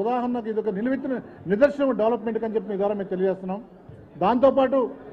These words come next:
ప్రజల్లో ఈ గడి-, ఈ యొక్క రెండు సంవత్సరాల్లో ప్రజల్లో మమేకమయ్యేదానికి ఇది ఒక మంచి, ఒక స్వర్ణ అవకాశంగా కూడా మేమందరం కూడా ప్రతి స-, మా, నాతో పాటు శాసన సభ్యులందరూ చాలామంది కూడా సంతోషం వ్యక్తం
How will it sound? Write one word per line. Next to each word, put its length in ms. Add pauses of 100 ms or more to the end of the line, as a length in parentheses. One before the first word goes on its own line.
(240)
ప్రజల్లో 400 (100)
ఈ 20 (120)
గడి-, 280
ఈ 80
యొక్క 140 (120)
రెండు 220
సంవత్సరాల్లో 440 (120)
ప్రజల్లో 360 (100)
మమేకమయ్యేదానికి 800 (480)
ఇది 120
ఒక 160
మంచి, 220
ఒక 120
స్వర్ణ 280 (100)
అవకాశంగా 540
కూడా 180
మేమందరం 320
కూడా 120 (380)
ప్రతి 200 (120)
స-, 140
మా, 60 (120)
నాతో 220
పాటు 180
శాసన 500
సభ్యులందరూ 440 (500)
చాలామంది 380
కూడా 100 (140)
సంతోషం 360
వ్యక్తం 240